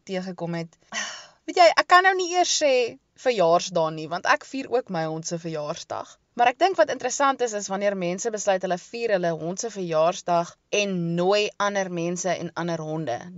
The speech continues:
Dis vir my interessant. Ek koop vir my hond 'n speelding, gee vir haar 'n <laughs> kos wat sy nie elke dag kry nie.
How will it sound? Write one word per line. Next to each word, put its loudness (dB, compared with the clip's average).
Dis 4
vir -4
my -4
interessant. -12
Ek 8
koop 0
vir -12
my 2
hond -2
'n -4
speelding, 2
gee 2
vir 0
haar 4
'n 0
<laughs> -10
kos 4
wat 2
sy 8
nie 2
elke 2
dag 4
kry 6
nie. -6